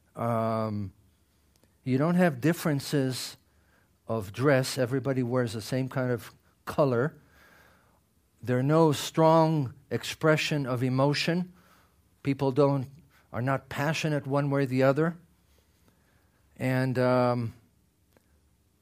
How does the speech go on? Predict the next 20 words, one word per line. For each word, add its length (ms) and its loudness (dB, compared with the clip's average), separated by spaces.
the 80 -2
highest 560 2
good 320 2
there 420 -2
is 180 -2
sameness. 1500 0
Well, 360 2
that's 320 -6
not 200 -6
God's 340 -2
best 340 -6
for 140 -6
us, 220 -8
folks. 420 -12
'Cause 200 -8
unity 480 0
is 160 -2
unity 380 -2
in 80 -2
diversity. 680 -2